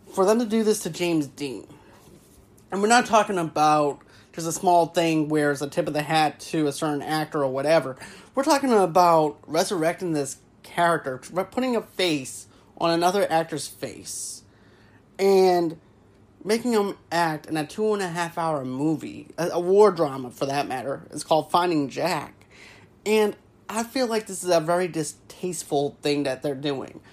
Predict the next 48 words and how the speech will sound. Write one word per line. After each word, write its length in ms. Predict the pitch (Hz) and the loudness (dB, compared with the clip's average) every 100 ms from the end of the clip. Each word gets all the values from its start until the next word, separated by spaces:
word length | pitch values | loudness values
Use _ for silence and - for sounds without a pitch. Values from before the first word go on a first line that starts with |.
| - - _ | -20 -20 _
Because 360 | 220 226 220 220 - | -6 0 0 -2 -6
I 120 | 214 | -6
feel 260 | 226 262 220 | -2 -2 2
like, 360 | 165 156 151 - | 4 4 0 -2
unless 340 | 170 190 190 | -2 -2 -4
they 220 | - 170 | -4 0
actually 360 | 165 165 - 160 | 2 0 -2 -2
got 220 | 151 147 | 0 0
their 80 | 143 | -4
permission 460 | 135 147 151 143 139 | -4 -6 -4 -8 -10
from 320 | - 156 156 | -2 0 2
their 140 | 147 | 0
family 420 | 143 147 151 160 | -2 -2 -2 -2
to 240 | 151 123 - 147 | -2 -6 -6 -8
be 160 | 147 | -6
able 220 | 156 123 | -6 -8
to 40 | 117 | -14
do 220 | - 113 | -16 -12
this, 420 | 160 185 - - - - - - _ - | -8 -8 -10 -18 -20 -20 -20 -20 _ -8
I, 240 | 226 254 - | -6 -6 -6
and 320 | 196 190 180 - | 0 2 0 -4
I 180 | - 196 | -6 -6
understand 640 | 208 185 - 165 170 151 139 | -6 -10 -6 -4 -2 -2 -4
why 240 | 143 156 | 0 0
you 180 | 151 147 | 2 -2
would 200 | 139 127 | -4 -4
wanna 220 | 147 139 | -4 -4
do 200 | 117 131 | -8 -6
that, 200 | 143 139 | -4 -4
because 220 | 143 127 | -8 -10
it's 300 | 131 - - - | -12 -16 -14 -4
honoring 380 | 151 151 151 | -2 -2 -4
your 140 | 127 113 | -6 -10
father 480 | - 139 147 147 139 | -10 -6 -4 -4 -6
or 60 | |
whatever. 480 | 131 135 156 151 151 - - 147 | -6 -4 -2 -2 -6 -10 -18 -4
And 100 | 160 | -4
if 120 | 156 | -2
you're 100 | 214 | 0
doing 260 | 202 202 | 2 2
it 120 | 185 156 | 0 -2
just 200 | 175 - | -6 -4
for 180 | - | -4
royalties 580 | 143 151 175 180 196 175 | -2 0 0 0 -4 -6
and 100 | 170 | -6
stuff 160 | 170 165 | -6 -8
like 120 | 165 | -2
that, 300 | 175 175 | 2 2